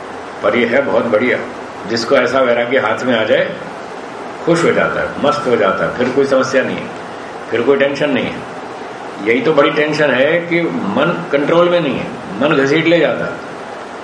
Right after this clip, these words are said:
अब इसका मन घसीट के नहीं ले जाता, इसका मन उसके नियंत्रण में रहता है। तो ये हो गया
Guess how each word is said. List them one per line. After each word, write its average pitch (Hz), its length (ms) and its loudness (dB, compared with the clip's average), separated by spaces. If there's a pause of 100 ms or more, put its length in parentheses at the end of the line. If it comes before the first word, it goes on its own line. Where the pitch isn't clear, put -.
(1200)
अब 123 140 2
इसका 135 280 2
मन 165 200 2
घसीट 147 320 2
के 175 80 4
नहीं 185 120 2
ले 156 120 4
जाता, 101 280 2
इसका 101 240 0
मन 139 220 2 (340)
उसके 135 240 0
नियंत्रण 139 420 2
में 147 100 2
रहता 98 260 0
है। - 220 -10 (880)
तो 135 100 4
ये 135 200 4
हो 117 180 0
गया 139 180 4